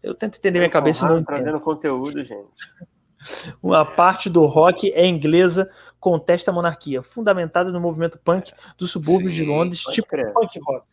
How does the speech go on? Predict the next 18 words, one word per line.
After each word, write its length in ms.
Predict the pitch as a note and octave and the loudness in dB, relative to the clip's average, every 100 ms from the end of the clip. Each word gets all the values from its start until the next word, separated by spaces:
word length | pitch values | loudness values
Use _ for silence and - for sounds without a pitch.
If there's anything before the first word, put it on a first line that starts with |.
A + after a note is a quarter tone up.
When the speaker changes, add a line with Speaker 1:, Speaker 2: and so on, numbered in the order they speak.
| _ _ | _ _
Speaker 1:
É 160 | A3 | -8
isso, 220 | A3+ C3 A2+ | -8 -4 -4
Speaker 3:
Rock 140 | B2 | -2
Speaker 1:
cara. 160 | B2+ B2 | -2 -2
Speaker 3:
the 40 | |
Queen. 380 | - C3+ C#3 E3 | -2 0 0 -2
Speaker 2:
Pode 140 | D3+ A#2 | -4 -6
crer. 140 | G#2+ - _ - _ _ | -6 -12 _ -20 _ _
Speaker 3:
Total, 480 | B2 B2 A2 A2+ B2 | -12 -8 -8 -8 -12
total, 420 | - - G#2+ A2 | -18 -14 -14 -14
total. 200 | - C#3+ | -4 0
Speaker 1:
É, 280 | C#3+ C3+ A2+ | 2 2 -2
cara, 360 | - G2+ G#2 | -8 -12 -10
é, 360 | A2+ B2 A#2 G#2 | -6 -4 -4 -4
é. 300 | B2 A#2+ A2 - - - D#3 | -6 -6 -6 -12 -20 -18 -6
Ô, 240 | - G#3+ A3+ | 4 6 8
Igão, 420 | A3 B3 D#3 C3 - | 8 6 6 2 -10
ó, 340 | - G3+ D#3 | 2 4 4